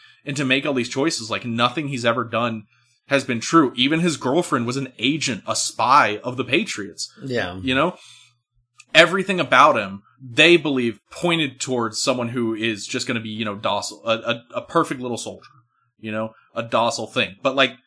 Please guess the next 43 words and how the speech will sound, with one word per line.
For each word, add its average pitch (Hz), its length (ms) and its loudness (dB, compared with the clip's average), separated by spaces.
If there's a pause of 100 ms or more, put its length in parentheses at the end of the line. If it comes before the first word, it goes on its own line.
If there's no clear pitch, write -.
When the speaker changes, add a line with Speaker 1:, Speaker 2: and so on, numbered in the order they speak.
(320)
Speaker 1:
people 160 380 -4
just 127 400 0
aren't 104 280 -6
that, 78 160 -16 (340)
you 117 140 -10
know? 117 160 -4
And 131 140 -4
at 135 120 4
the 143 140 0
end 147 100 0
of 127 60 -6
the 117 80 -4
day, 135 460 4 (200)
Raiden 131 340 4
breaks 123 300 -2
free 123 240 -6
of 101 80 -8
the 104 80 -8
system. 107 380 -6
That's 123 160 -4
the - 80 -16
whole 147 260 -6
point 139 240 -4
of 107 100 -8
the 110 120 -8
ending: 98 240 -10
is 98 120 -12
Raiden 110 440 -2 (500)
breaks 160 380 2
free 143 360 -2
of 113 120 -2
the 113 100 -4
system, 107 420 -6
and 123 100 -10
he 123 60 -4
meets 143 240 -6
Rose 117 460 0
on 113 220 -6
the 104 60 -10
streets - 560 -6
of 113 280 -2 (200)
New 120 120 -8
York, 120 300 -2